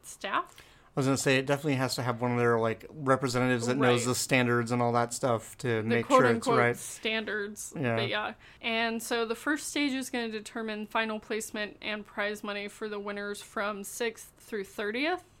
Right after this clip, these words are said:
Speaker 1: And then, again, the top five men and women are gonna be invited to Northern California.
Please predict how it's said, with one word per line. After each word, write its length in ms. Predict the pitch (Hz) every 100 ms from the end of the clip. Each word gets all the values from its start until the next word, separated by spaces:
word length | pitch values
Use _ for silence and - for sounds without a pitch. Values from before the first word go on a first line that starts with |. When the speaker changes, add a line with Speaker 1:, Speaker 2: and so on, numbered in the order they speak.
| -
Speaker 1:
And 160 | 240 220
then, 280 | 208 208 -
again, 300 | 220 202 202
the 80 |
top 260 | 202 208 -
five 260 | 202 196 208
men 140 | 208
and 100 | 196
women 240 | 202 196
are 100 | 196
gonna 140 | 196 196
be 340 | 202 196 190
invited 420 | 202 202 196 202 196
to 100 | 214
Northern 380 | 202 196 196 208
California. 840 | - 202 202 - 208 202 202 214